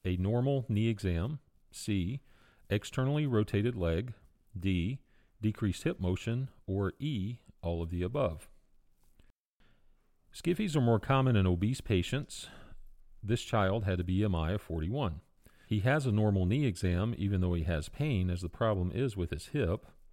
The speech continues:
He's walking with an antalgic gait, with his leg externally rotated, or a Trendelenburg gait. These are all common associated exam findings. Decreased hip motion and an obligatory external rotation when the hip is flexed is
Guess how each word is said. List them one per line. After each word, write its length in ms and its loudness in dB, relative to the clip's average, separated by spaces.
He's 180 -4
walking 400 4
with 140 2
an 80 4
antalgic 640 0
gait, 420 0
with 120 -2
his 180 -2
leg 240 2
externally 560 0
rotated, 580 0
or 160 -2
a 60 0
Trendelenburg 800 -2
gait. 260 -2
These 220 0
are 100 4
all 140 2
common 600 4
associated 760 4
exam 380 4
findings. 460 0
Decreased 440 4
hip 180 6
motion 560 6
and 140 6
an 100 6
obligatory 640 6
external 380 4
rotation 560 2
when 100 4
the 60 4
hip 180 2
is 160 -2
flexed 400 2
is 220 -4